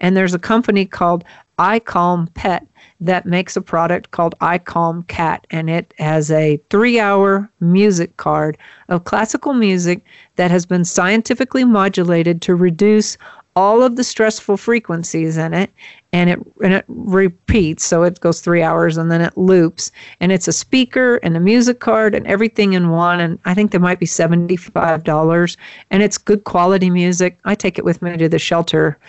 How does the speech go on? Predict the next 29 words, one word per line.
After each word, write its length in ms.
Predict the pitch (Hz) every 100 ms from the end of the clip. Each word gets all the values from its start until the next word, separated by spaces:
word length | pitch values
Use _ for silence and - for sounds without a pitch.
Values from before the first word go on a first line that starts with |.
| - _ -
every 220 | 180 180
time 240 | 180 160
I 80 | 151
go. 400 | 143 165 151 -
It's, 320 | 170 175 - -
it's 240 | 180 175 - -
excellent 480 | 170 175 - 170 175
for 140 | 175
cats. 420 | 170 156 156 -
So, 260 | - 170 165 - - - -
so 120 | 262
think 220 | 370 370
about 240 | 370 247
'em 160 | 247 247
being 300 | 247 254 233
bored. 440 | 170 170 175 220 220 - - - - - _ _ _ - -
Uh, 280 | 277 262 254
let's 240 | 240 240
see, 360 | - 180 156 151 -
what 260 | 220 220 208
else? 580 | 160 151 170 - - - - _
Litter 280 | 214 262 311
box. 420 | 254 170 151 -
Oh 60 | 220
my 100 | 233
gosh, 380 | 240 254 196 -
we 100 | 190
haven't 320 | 208 226 226
even 300 | 226 190